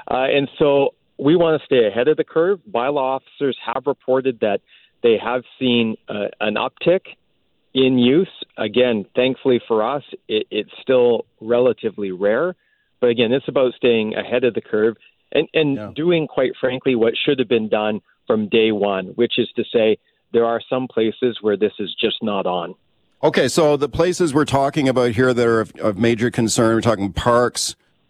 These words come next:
Speaker 2: playgrounds, right? And did you also say public, public spaces? What would
Speaker 1: Public spaces.
Speaker 2: what
Speaker 1: So
Speaker 2: would
Speaker 1: that,
Speaker 2: be inc-,
Speaker 1: that would
Speaker 2: what would
Speaker 1: be
Speaker 2: be included in that?
Speaker 1: That would be, like, our facilities,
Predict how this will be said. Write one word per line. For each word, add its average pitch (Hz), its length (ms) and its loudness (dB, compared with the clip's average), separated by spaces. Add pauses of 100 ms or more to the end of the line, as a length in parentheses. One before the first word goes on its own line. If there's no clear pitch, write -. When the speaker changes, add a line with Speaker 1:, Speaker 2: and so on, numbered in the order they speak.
(280)
Speaker 2:
playgrounds, 117 960 2 (280)
right? 117 300 0
And 123 140 2
did 127 140 -2
you 170 120 2
also 160 260 0
say 135 200 0
public, 131 680 -2 (380)
public 127 360 -2
spaces? 147 1000 0 (260)
What 127 220 2
would 160 120 2
Speaker 1:
Public 185 300 -10
spaces. 147 400 -2 (280)
Speaker 2:
what 110 200 2
Speaker 1:
So 185 40 6
Speaker 2:
would 170 80 4
Speaker 1:
that, 151 40 2
Speaker 2:
be 160 80 4
inc-, 151 100 2
Speaker 1:
that 151 140 -4
would - 40 -8
Speaker 2:
what 165 100 4
would 175 120 0
Speaker 1:
be 160 80 2
Speaker 2:
be 156 40 2
included 147 400 0
in 107 120 0
that? 95 260 -2 (680)
Speaker 1:
That 175 180 0
would 170 140 -2
be, 160 100 2
like, 139 280 0
our 110 220 0
facilities, 117 640 0